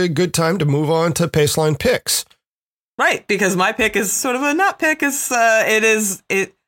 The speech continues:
Speaker 2: I have to make my pick of two thousand twenty gravel. I, oh my lord. I mean, it is, uh,
Speaker 1: <laughs>
Speaker 2: you know, this is definitely the year where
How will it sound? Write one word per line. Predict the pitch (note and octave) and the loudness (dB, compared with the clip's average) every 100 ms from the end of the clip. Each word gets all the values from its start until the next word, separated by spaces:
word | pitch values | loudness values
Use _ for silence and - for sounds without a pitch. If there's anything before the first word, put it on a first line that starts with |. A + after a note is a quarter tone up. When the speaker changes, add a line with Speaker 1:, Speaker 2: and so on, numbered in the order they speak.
| _ _ - | _ _ -4
Speaker 2:
I | G3+ | -2
have | G#3+ A3 | 0 -2
to | - | -2
make | A3+ G#3+ G3 | -2 -2 0
my | F3+ | -2
pick | F3 G#3+ G#3+ | 0 -2 -2
of | D#3+ D3+ | -2 -4
two | - A#3+ | -6 -2
thousand | A3 G#3 G3+ F#3 | 0 0 0 -4
twenty | A3 G3 F3+ | -2 0 0
gravel. | D3 C#3 C#3+ A#2 F#2+ - _ _ | 0 0 -2 -4 -8 -10 _ _
I, | - F3+ F3+ F3+ E3+ D3+ - _ _ _ _ _ _ _ _ _ - | -2 2 2 2 0 -2 -6 _ _ _ _ _ _ _ _ _ 0
oh | A3 A#3 A#3 - | 2 2 0 0
my | F3+ E3+ E3+ E3+ F3 - | 0 2 2 2 0 -2
lord. | D3+ D#3 A#2+ G#2+ G#2 | -2 -2 -2 -4 -6
I | - F#3+ | -2 0
mean, | F#3+ F#3 | 0 0
it | G3+ G#3 | 0 2
is, | G#3 G3 F#3+ | 2 2 2
uh, | F3+ F3 E3+ E3+ | 0 2 2 0
Speaker 1:
<laughs> | |
Speaker 2:
you | - F3 | 0 -2
know, | E3 E3 D#3+ - _ _ _ _ _ _ _ _ _ _ | 0 -2 -4 -10 _ _ _ _ _ _ _ _ _ _
this | D#3 G3+ C4 A#3+ | 0 2 2 0
is | A#3 G#3 | 0 0
definitely | G3+ F#3+ G#3 F3+ F#3 F3 E3+ E3 E3 D#3 | 0 0 -2 -4 0 2 2 2 0 -2
the | E3 | -2
year | D#3 D#3+ D#3+ D#3 | 0 0 2 2
where | D3+ D3+ D3 D3 D3 C#3+ E3 | 0 0 2 2 2 0 -4